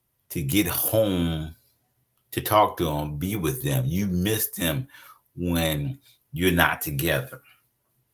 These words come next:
And so that is the type of relationship God wants to have with us.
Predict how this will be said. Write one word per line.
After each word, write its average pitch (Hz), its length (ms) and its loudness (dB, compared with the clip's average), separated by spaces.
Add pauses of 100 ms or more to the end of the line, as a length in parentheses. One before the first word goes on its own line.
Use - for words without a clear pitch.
(480)
And 87 120 2
so 87 160 4
that 104 260 8
is 92 80 -4
the 82 100 -2
type 87 300 0
of 85 60 2
relationship 78 560 0
God 82 280 -2
wants 82 220 0
to 80 80 -4
have 80 180 0
with 82 200 -4
us. 131 460 0